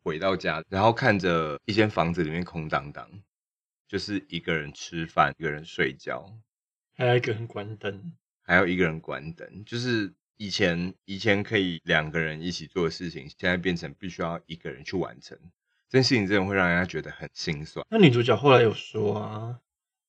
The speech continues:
Speaker 2: 她说不论她做了什么工作，得到什么成就，或是交了什么朋友，可是就没有人可以分享啦。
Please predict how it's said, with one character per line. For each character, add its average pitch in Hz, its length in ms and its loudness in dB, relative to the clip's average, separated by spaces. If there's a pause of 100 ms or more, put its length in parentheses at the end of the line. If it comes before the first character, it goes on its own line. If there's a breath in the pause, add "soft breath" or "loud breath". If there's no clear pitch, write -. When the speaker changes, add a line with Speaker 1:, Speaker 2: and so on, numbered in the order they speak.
(380)
Speaker 2:
她 151 120 6
说 147 260 8
不 147 140 -2
论 139 180 8
她 135 160 4
做 135 240 8
了 117 80 6
什 117 140 -4
么 107 120 -6
工 113 300 0
作， 127 480 4
得 113 140 2
到 131 140 4
什 127 120 0
么 110 60 -8
成 113 400 -6
就， 135 400 6 (760)
或 151 120 6
是 151 80 10
交 139 220 6
了 123 100 6
什 117 120 0
么 104 100 -4
朋 104 340 -10
友， 107 260 -8 (1500)
可 - 180 -2
是 120 140 -2
就 143 120 4
没 135 120 8
有 113 100 2
人 107 160 -4
可 - 140 -4
以 - 20 2
分 104 240 -8
享 104 240 -10
啦。 147 280 -8